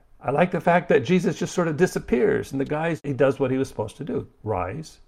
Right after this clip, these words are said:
take up your pallet, and walk." He gets up and he goes. Of course, then that leads again to the second encounter, which also is odd, because we're not expecting all of a sudden he encounters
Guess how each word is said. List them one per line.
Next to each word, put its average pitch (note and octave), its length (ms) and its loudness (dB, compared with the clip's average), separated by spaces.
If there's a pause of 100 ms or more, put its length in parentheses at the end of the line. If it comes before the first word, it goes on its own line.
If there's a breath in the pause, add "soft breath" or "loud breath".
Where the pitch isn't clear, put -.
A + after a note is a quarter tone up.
(120)
take - 220 -8
up - 100 -8
your - 100 -12
pallet, G#2+ 360 -6
and D3 120 -8
walk." G2+ 280 -4
He G#2+ 80 -8
gets G2+ 200 -8
up - 160 -10
and C3 80 -12
he C#3 60 -10
goes. - 600 -10 (680 soft breath)
Of - 80 -20
course, A#2+ 240 0
then B2+ 80 2
that C3 200 2
leads A#2+ 220 4
again G#2+ 300 -2
to A#2+ 180 -4
the G2 140 -2
second A3 420 0
encounter, A2+ 480 0
which F3 160 4
also C#4+ 440 4
is F#3+ 140 2
odd, F#3+ 280 2
because D3 360 4
we're E3+ 120 8
not F#3 200 10
expecting F#3+ 600 4
all C#3 120 8
of B2 100 2
a C3+ 60 2
sudden C3+ 300 2
he D3+ 80 -2
encounters D3+ 800 2